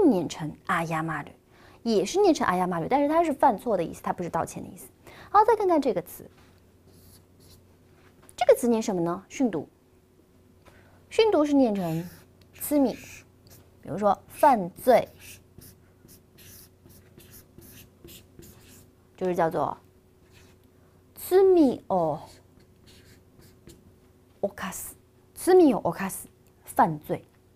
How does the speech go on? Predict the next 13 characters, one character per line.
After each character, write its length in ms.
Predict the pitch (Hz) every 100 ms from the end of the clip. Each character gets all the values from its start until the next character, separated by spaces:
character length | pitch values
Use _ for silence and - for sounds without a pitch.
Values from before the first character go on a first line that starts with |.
| -
对 60 |
吧？ 140 | - - - - -
当 100 | 311
然， 220 | 302 294 285 - _ -
音 100 | 440 466
读 100 | 269
的 80 | 208
犯 320 | 202 240 190
罪 180 | - 202
也 160 | 170 214
有 160 | 285
啦， 340 | 202 202 214 233 - -
是 120 | -